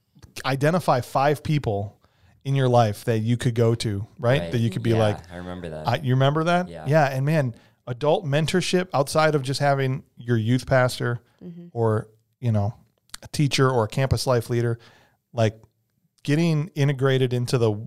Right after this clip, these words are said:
Speaker 1: intergenerational community, all kinds of ages, older people, younger people, right? And plugging in and doing life with people. Man, that's, that's the way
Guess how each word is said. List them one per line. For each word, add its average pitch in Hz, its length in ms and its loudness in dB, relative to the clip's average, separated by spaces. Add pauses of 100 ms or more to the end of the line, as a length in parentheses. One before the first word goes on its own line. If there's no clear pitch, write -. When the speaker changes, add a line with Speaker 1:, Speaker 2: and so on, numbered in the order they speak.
(220)
Speaker 1:
intergenerational 123 1040 2 (140)
community, 127 560 2 (280)
all 117 200 -2
kinds 117 260 0
of 117 40 0
ages, 120 500 -2 (500)
older 127 300 2
people, 123 400 0
younger 120 300 0
people, 117 360 -2
right? 113 320 2
And 110 260 -4
plugging 131 380 0
in 120 180 2
and 110 200 0
doing 123 440 -2
life 110 480 -2
with 190 200 -6
people. 202 420 -4 (280)
Man, 160 220 -2
that's, 165 220 0
that's 185 280 2
the 143 80 2
way 110 280 2